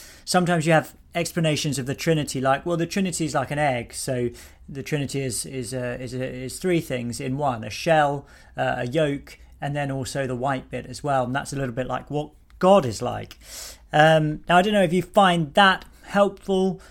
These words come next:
Um, I think that it's likely that that might come across as perhaps just a little bit confusing. Alternatively, if we leave out the doctrine of the Trinity, uh, we might come up with a very different idea of God, perhaps.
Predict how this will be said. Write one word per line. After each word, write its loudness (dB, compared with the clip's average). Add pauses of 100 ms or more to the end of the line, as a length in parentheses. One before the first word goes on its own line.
(160)
Um, 0
I -2
think -2
that -4
it's -4
likely 0
that -6
that -8
might -6
come -4
across -4
as -6
perhaps -6
just -10
a -12
little -8
bit -12
confusing. -4 (200)
Alternatively, 4 (840)
if 0
we 4
leave 6
out 4
the -8
doctrine -6
of -8
the -10
Trinity, -8 (500)
uh, -4
we 0
might 0
come 0
up 4
with 0
a 2
very 4
different -2
idea 0 (100)
of -10 (180)
God, -2
perhaps. -10